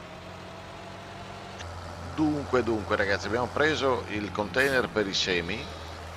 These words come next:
che è molto utile per caricare la nostra seminatrice, il silos per il fertilizzante solido, questo bello grande qua,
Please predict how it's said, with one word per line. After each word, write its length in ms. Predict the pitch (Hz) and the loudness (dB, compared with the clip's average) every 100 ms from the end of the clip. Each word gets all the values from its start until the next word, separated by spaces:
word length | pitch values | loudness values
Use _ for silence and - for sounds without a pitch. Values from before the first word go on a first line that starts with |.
| - | -8
che 160 | - 87 | 0 0
è 20 | |
molto 360 | 85 98 87 92 | 2 0 2 0
utile 760 | 98 90 87 80 73 69 65 - - | 0 0 2 4 4 2 0 -4 -2
per 180 | 87 78 | 0 0
caricare 340 | - 85 95 80 | 0 0 2 2
la 60 | |
nostra 200 | 90 92 | 0 -2
seminatrice, 760 | 92 90 110 120 151 131 87 76 - - - - - - | -2 0 0 0 0 0 0 -2 -4 -10 -10 -10 -10 -4
il 380 | 87 90 90 87 | 0 4 6 6
silos 540 | - 123 113 98 - - | 4 2 4 4 2 2
per 220 | 98 92 | 6 6
il 340 | 92 90 87 85 | 4 2 2 2
fertilizzante 840 | 110 104 107 98 82 95 90 - | 2 4 2 2 4 2 2 -2
solido, 880 | - 110 110 113 120 143 160 - - - | 2 8 8 8 4 2 2 -2 -10 -10
questo 240 | 78 92 | -8 -4
bello 240 | 80 85 80 | 2 4 4
grande 380 | 80 87 82 80 | 4 2 2 0
qua, 280 | 95 120 | 6 6